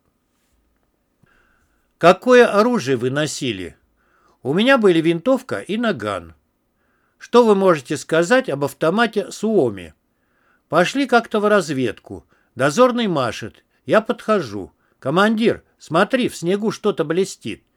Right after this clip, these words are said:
«Всем отойти. Срубить мне длинную палку», командую я. «Думаю, если взорвётся, только я один погибну». Стал толкать. Смотрю, магазин от Суоми.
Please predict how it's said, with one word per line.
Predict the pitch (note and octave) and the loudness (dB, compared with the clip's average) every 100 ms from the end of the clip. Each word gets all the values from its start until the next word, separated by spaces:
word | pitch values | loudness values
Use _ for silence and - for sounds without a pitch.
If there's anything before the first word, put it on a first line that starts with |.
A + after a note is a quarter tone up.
| _ _ _ | _ _ _
«Всем | - E3 G3 | -2 2 2
отойти. | G3 G3 G3+ G3 E3 F#2+ - _ _ _ | 2 2 2 0 -6 -8 -10 _ _ _
Срубить | - D3 F#3 A3+ - | -2 0 2 -2 -4
мне | F#3 | -6
длинную | E3+ F#3+ F#3 F3+ | -2 -2 0 0
палку», | F3 G3 C3 - F#2 - _ | 2 2 0 -2 -16 -18 _
командую | B2 C#3+ D3 A#2+ C#3 B2+ | -8 -4 -4 -2 -2 -2
я. | B2 E2 - _ _ _ - | -4 -6 -14 _ _ _ -4
«Думаю, | D3+ F#3 F#3+ | 0 2 2
если | G3 F#3 F#3 | 2 0 -2
взорвётся, | D#3 F#3 A3 C4 - A#2 | 0 0 2 -2 -4 -6
только | E3+ F3 F#3+ | -2 -2 0
я | G3 | 2
один | G3 A3 D#3+ | 2 -2 -4
погибну». | C3 D3 D3+ G2 F#2 E2 _ _ _ | -4 -4 -6 -8 -10 -18 _ _ _
Стал | - - A#3 | -8 2 2
толкать. | B3 B3 - A#2+ G2 - _ _ _ | 4 0 0 -4 -6 -8 _ _ _
Смотрю, | - C3+ E3 F3 C4+ A#3+ A#2 | -12 0 0 2 -2 -4 -6
магазин | B2+ D3+ A#3 A3 F#3+ | -4 2 2 2 -2
от | C3+ C3 | -2 -2
Суоми. | G3+ F#3+ A#2 F#2 E2+ | -2 0 -2 -6 -14